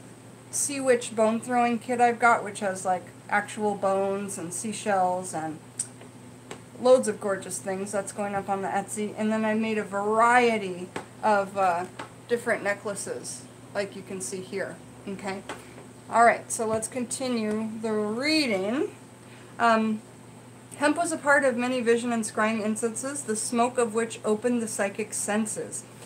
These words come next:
Mugwort and hemp, I use this a lot as a spliff, okay, but I use mugwort and marijuana.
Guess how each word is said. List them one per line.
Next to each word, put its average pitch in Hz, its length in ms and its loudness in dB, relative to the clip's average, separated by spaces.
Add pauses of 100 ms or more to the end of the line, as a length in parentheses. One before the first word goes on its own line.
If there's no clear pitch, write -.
(200)
Mugwort 254 540 6
and 269 180 2
hemp, 247 380 2 (140)
I 190 80 0
use 220 320 -2
this 247 200 -2
a 254 60 2
lot 254 360 4
as 196 180 -2
a 196 40 -10
spliff, 185 600 -2
okay, 202 420 -2
but 208 160 -2
I 185 60 2
use 190 240 -4
mugwort 196 380 -4
and 208 80 -4
marijuana. 214 540 2